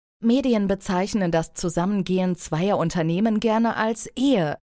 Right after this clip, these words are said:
Das klingt zunächst ganz einleuchtend, doch haben Sie schon einmal näher darüber nachgedacht, was das alles bedeuten kann? Ehe ist noch lange nicht gleich Ehe.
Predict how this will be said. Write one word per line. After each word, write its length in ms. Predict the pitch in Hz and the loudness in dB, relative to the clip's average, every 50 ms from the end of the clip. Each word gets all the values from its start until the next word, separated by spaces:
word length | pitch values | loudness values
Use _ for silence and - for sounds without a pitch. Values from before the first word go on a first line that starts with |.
| _ _ _ _ _ - | _ _ _ _ _ -6
Das 380 | - 185 165 175 185 - - | -4 -2 -2 -2 -2 -4 -6
klingt 340 | - - 175 170 170 165 - | -2 0 0 0 0 -2 -2
zunächst 480 | - 190 185 185 190 202 - - - - | -2 0 0 0 0 -2 -4 -8 -4 -2
ganz 260 | 175 156 156 151 - | -2 -2 -2 -4 -6
einleuchtend, 800 | - - 220 254 247 196 170 160 156 156 - - 170 156 143 - - _ _ _ | -4 -2 2 2 4 4 4 2 2 0 -2 -2 -2 -2 -2 -4 -8 _ _ _
doch 300 | - 214 214 214 - - | -2 -2 -2 -2 -4 -6
haben 280 | 220 233 254 262 254 247 | -6 -6 -2 0 0 0
Sie 140 | 240 240 214 | 0 0 -2
schon 240 | - - 196 190 - | 0 -2 -2 -2 0
einmal 340 | 139 175 175 165 160 160 | -2 -2 0 0 0 0
näher 300 | 165 165 160 170 190 202 | 0 0 0 0 -2 0
darüber 400 | 190 175 156 - 180 160 170 165 | -2 -2 0 0 0 0 2 0
nachgedacht, 640 | 156 160 170 - - - - 160 156 180 185 - - - | 0 0 -2 -4 -4 -4 -4 -2 0 0 -2 -2 -4 -2
was 240 | 147 147 143 - | -4 -4 -4 -2
das 260 | - 147 160 208 - - | -2 -2 -2 0 -2 -2
alles 280 | - 175 185 185 - | -2 -2 -2 -2 -2
bedeuten 500 | - 175 160 175 165 220 269 - 233 190 | -4 -2 0 2 2 2 2 2 0 0
kann? 320 | - - 202 190 202 247 285 - _ _ _ | 2 2 2 2 2 2 0 -2 _ _ _
Ehe 340 | - 269 285 302 302 285 269 | -4 -4 -2 -2 -2 -2 -2
ist 240 | - - 254 - - | -2 -2 -4 -2 -2
noch 160 | 220 202 - | -2 -2 0
lange 260 | 190 180 180 214 220 | -2 -2 0 0 0
nicht 300 | 196 185 185 - - - | 0 0 -2 -4 -6 -8
gleich 380 | - - 170 160 165 160 - - | -2 -2 0 0 0 -2 -4 -4
Ehe. 360 | - 202 202 208 175 139 - | 0 2 2 4 2 2 -2